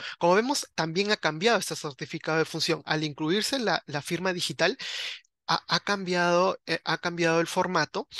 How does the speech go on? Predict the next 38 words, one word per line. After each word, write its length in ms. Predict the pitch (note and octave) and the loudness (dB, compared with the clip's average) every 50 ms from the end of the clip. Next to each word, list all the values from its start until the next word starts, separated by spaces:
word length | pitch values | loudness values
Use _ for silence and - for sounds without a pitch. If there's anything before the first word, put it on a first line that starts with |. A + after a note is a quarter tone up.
| - - - - - _ _ | -8 -8 -8 -12 -16 _ _
y 180 | - F3 F#3+ - - | -2 -2 -2 -2 0
acá 500 | - D3+ D#3 - - G#3+ A3 G3+ - - _ | 0 -2 0 0 2 2 2 2 0 -4 _
es 140 | - E3 D#3+ | -6 -4 -4
donde 240 | D#3+ E3 D#3+ D#3 D3 | -4 -4 -4 -4 -2
va 100 | C#3+ D#3 | -2 -2
a 40 | D3 | 0
salir 340 | - - E3 D#3 D#3+ D3+ D#3 | 0 0 0 0 2 2 2
el 140 | D#3+ D#3+ | 2 2
espacio 600 | D#3+ - - - F3 E3 D#3 - - G3 G#3 F#3 - _ | 2 0 0 2 2 2 2 2 0 0 0 -2 -4 _
de 560 | E3 C#3 D#3+ D#3+ D#3+ E3 F3 F3+ F3+ - - _ | -6 -2 0 2 2 2 0 0 -2 -6 -8 _
la 220 | - D#3 D3+ D3+ | -8 -4 -4 -4
firma 280 | C#3+ - F3 D#3+ D#3+ D#3+ | -2 -2 -4 -2 0 0
digital. 340 | D#3 C#3 D#3+ D3 C#3+ C#3 - _ _ - | 0 -2 -2 -2 -4 -4 -4 _ _ -6
Recordad 420 | D3+ D#3+ E3 - E3+ D#3 F3+ F#3 | -4 -2 0 0 2 2 2 2
que 220 | - - A3+ - - | 4 2 0 2 2
ahorita 440 | - D#3 D#3 D#3+ - F3+ F3+ F3+ - | 0 -2 -2 -2 -2 0 0 0 -2
hemos 320 | - D3+ D3+ D#3+ D#3 - - | -4 -4 -4 -2 -2 -2 -2
hecho 180 | E3 - - | -2 -2 -2
solamente 420 | D3 - E3 D#3+ D3+ D#3 D3+ C#3+ D#3 | -2 -2 -2 0 0 0 0 0 0
el 40 | D#3+ | 0
registro, 340 | D#3 - - F#3+ - E3 | 0 0 -2 -2 -2 -2
todavía 280 | D3 - C#3+ C#3 D3 D3 | -4 -4 -4 -4 -4 -2
no 100 | D3+ D#3 | 0 0
lo 100 | D#3 D#3+ | 0 2
hemos 200 | D#3+ E3 F#3 F#3+ | 0 0 -2 -2
firmado 320 | - F3 D#3+ E3+ G#3 A3 | -2 -4 0 2 2 2
este 180 | E3+ - - D#3 | 2 2 0 -2
documento. 480 | C#3+ C#3 C3 D3 C#3 C#3+ C3+ C3 - - - - - - - - - - - - - - - - | -2 -2 -4 -6 -6 -6 -6 -8 -12 -16 -14 -14 -10 -8 -6 -4 -4 -4 -4 -4 -6 -8 0 2
Adicional 580 | E3+ E3 E3+ E3 - - F3+ F#3+ A#3 B3 C4+ | 4 4 4 4 4 2 4 4 2 4 4
a 100 | C#4 B3+ | 6 6
ello, 220 | A#3 A#3 A3+ A#3 A3+ | 6 6 6 4 4
también 460 | - D#3+ D#3 D#3 D#3 F3 F3+ F#3+ G3 | 2 0 -2 0 0 0 0 0 0
aparece 540 | - - - - D3+ D3 D3+ D3 - F#3 F3 - | -4 -6 -2 -2 0 0 0 0 0 0 -2 -2
un 200 | F3 E3 E3 D3+ | -4 -4 -6 -6
código 640 | - - D#3 D#3 D#3 D#3+ D#3+ E3 E3+ E3+ F3 F3+ F3 | -4 -2 2 2 2 4 2 2 2 2 2 2 0
de 160 | - D3 D3 | -2 -4 -6
Q 280 | - - E3 D#3+ E3 F3 | -4 -4 -2 2 4 6
R 360 | F#3 F3 E3 D#3 D#3+ G3 D4+ | 6 6 4 4 2 0 0